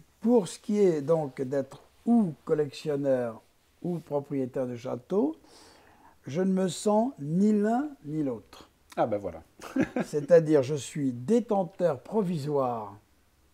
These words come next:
Speaker 1: d'un monument historique
Speaker 2: Mhm.
Speaker 1: que j'essaie, que je vais essayer de faire perdurer après moi.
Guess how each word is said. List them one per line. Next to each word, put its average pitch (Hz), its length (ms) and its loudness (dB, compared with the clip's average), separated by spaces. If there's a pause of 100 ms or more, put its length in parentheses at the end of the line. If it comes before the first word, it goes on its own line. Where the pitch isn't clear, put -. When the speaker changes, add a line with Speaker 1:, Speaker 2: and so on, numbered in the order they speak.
(840)
Speaker 1:
d'un 143 180 0
monument 139 380 2
historique 123 680 -8
Speaker 2:
Mhm. 107 260 -8 (240)
Speaker 1:
que 147 120 -2
j'essaie, 147 540 2 (500)
que 160 100 -2
je 135 180 -2
vais 160 300 2
essayer 156 420 -4
de 123 80 -16
faire 127 340 -6 (320)
perdurer 135 800 0
après 123 320 -8
moi. 143 300 -10